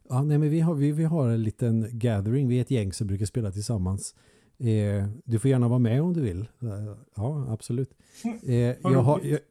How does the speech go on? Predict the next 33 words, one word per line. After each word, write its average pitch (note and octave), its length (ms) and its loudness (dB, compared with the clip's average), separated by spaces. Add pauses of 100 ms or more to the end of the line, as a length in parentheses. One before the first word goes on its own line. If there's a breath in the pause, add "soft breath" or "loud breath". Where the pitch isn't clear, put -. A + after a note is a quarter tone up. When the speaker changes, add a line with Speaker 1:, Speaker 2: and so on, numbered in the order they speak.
(140)
Speaker 1:
ja, D3 320 4
det D3 100 4
var D#3+ 160 2
kul. A2 300 0
Jag C3 160 2
hakade C3 400 4
dock C3 240 2
aldrig A2+ 200 2
på, C3+ 140 4
eftersom A#2+ 180 0
jag A#2 100 4
inte A2+ 400 -4
bodde F#2 300 -2
i F#2+ 260 0
Örebro. G2+ 320 0 (920 loud breath)
Eh, A#2 360 2
men - 40 0
de B2+ 180 4
hade B2+ 200 2
en A#2 140 2
Facebookgrupp A#2 760 0
som - 140 -4
heter A#2 180 -4
Shoryuken. G#2 840 -4
Och F#2+ 120 -6
jag A2 80 -4
tyckte B2+ 240 -6
ändå B2 180 -2
var A#2 260 -2 (800)
fint D#3 640 -2
på C#3+ 120 0
något G#2+ 320 0
sätt - 380 -8